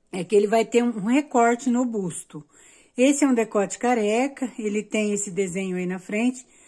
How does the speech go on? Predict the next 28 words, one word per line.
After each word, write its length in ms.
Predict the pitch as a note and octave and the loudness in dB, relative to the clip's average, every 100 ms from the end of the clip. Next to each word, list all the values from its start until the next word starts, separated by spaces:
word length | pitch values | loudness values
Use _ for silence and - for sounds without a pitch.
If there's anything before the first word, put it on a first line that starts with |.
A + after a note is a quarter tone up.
| _ _ _ | _ _ _
tem 180 | A#3 A#3 | 0 0
esse 140 | - | 0
prendedor 600 | - G#3 G3+ F#3 F3 G3+ | 0 0 0 -4 -2 -2
que 60 | G3+ | -4
vocês 280 | F#3 G3+ F#3 | -6 -6 -6
também 240 | F#3 F#3+ | -6 -6
podem 220 | F#3+ F3+ | -6 -8
comprar 360 | - F#3 F#3 F3+ | -8 -8 -4 -4
nas 200 | F3+ E3+ | -4 -4
lojas 400 | F3 F3 E3 D#3+ | -6 -6 -8 -10
de, 360 | F#3 F3 F3 D3+ _ _ _ _ - | -6 -4 -4 -8 _ _ _ _ -4
de 100 | G3 | -2
aviamentos, 760 | F3 G3+ G3+ F#3+ A3 D4+ D4+ | 2 0 0 0 0 0 0
né? 160 | G#3+ A3+ | -2 -2
Uma 140 | A3+ | 0
manguinha 500 | G#3+ G#3 G3+ F#3 G3+ | -2 -2 -2 -2 -4
bufante. 760 | F#3+ A#3 - A#3 A#3 B3+ - - _ _ _ _ _ | -2 -6 -2 0 2 2 0 -14 _ _ _ _ _
E 160 | B3+ C#4 | -2 2
a 80 | D#4+ | 2
saia, 340 | - C4 B3+ | 2 2 4
não 120 | C4 | 4
dá 100 | B3 | 2
pra 140 | B3 A#3+ | 2 0
ver 120 | A3+ | 0
muito 240 | A#3 A#3 | 0 -2
bem 280 | A3 G#3+ A3 | -4 -2 -2
ali, 260 | G#3+ G#3+ C4 | -2 0 2
né? 260 | C4 B3+ | 2 2